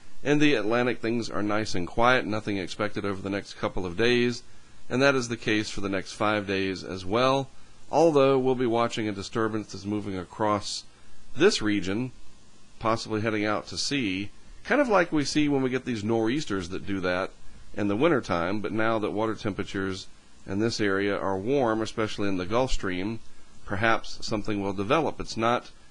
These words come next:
unprecedented that you get some kind of a mesoscale convective feature, fancy way of saying large thunderstorm cluster, that moves off the continent of North America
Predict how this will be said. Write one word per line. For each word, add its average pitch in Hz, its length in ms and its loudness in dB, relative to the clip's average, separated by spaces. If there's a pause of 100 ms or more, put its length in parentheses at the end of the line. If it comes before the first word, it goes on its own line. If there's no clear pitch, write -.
(300)
unprecedented 123 840 2
that 104 180 -4
you 104 60 -2
get 110 380 0 (520)
some 113 280 0
kind 110 180 0
of 95 80 0
a 92 80 -2
mesoscale 107 720 0
convective 101 580 -2
feature, 104 520 -2 (280)
fancy 104 480 0
way 101 240 2
of 98 120 0
saying 98 340 0
large 101 320 0
thunderstorm 104 560 -2
cluster, 98 540 0 (340)
that - 80 -6
moves 101 320 0
off 117 240 2
the 107 60 -6
continent 127 580 0
of 95 260 -2
North 104 260 2
America 107 540 0